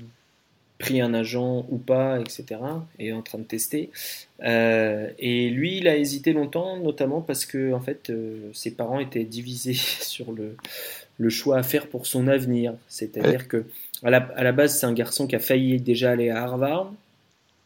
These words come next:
Speaker 1: ensuite qui a dit non, je vais à Duke plutôt qu'à Harvard. Et là, sa mère hésitait à le faire rester une année de plus, ce qui aurait donné à Duke une équipe, euh,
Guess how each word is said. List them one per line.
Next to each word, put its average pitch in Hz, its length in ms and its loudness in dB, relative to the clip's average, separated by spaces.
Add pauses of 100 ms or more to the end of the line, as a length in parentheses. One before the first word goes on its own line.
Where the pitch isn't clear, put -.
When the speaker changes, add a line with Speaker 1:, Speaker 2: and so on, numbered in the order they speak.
(140)
Speaker 1:
ensuite 127 280 -4
qui - 80 0
a 123 60 6
dit 123 160 -2
non, 139 220 6
je 139 160 0
vais 127 80 2 (520)
à 127 100 0
Duke 139 420 4
plutôt 131 260 0
qu'à 127 220 0
Harvard. 139 420 -4 (680)
Et 113 160 2
là, 131 140 4
sa 127 180 4
mère 135 460 4
hésitait 120 320 -2
à 139 80 4
le 131 100 0
faire 110 220 -6
rester 113 360 -4
une 127 120 4
année 120 160 2
de 113 60 -8
plus, 160 360 -2 (220)
ce - 100 -16
qui 131 120 2
aurait 117 100 2
donné 123 240 4
à 123 100 4
Duke 127 440 -6
une 120 100 0
équipe, 117 320 -6 (240)
euh, 107 640 -8